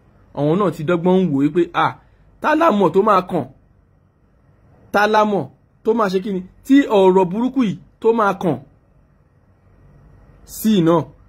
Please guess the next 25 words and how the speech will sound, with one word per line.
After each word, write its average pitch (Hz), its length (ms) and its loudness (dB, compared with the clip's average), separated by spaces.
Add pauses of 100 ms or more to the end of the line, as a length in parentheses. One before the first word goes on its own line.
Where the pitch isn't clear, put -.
(320)
ọ̀ 151 220 6
ì 120 40 -4
tí 190 220 -8
ì - 20 -2
fẹ́ 139 300 -2
jáwọ́, 160 300 0 (260)
wọ́n 190 140 0
sì 196 160 -8
ń 160 140 -2
wá 180 120 4
wọn 160 140 -2
tó 185 80 0
máa 170 140 -2
bá 180 120 0
wọn 156 200 -4
clear 185 240 0
orúkọ 160 260 -4
wọn 147 140 0
lórí 160 160 0
social 156 300 -4
media. 131 320 -6 (400)
Èrò 220 400 4 (220)
wọn 247 140 2
ni 262 80 -2
wípé 277 280 0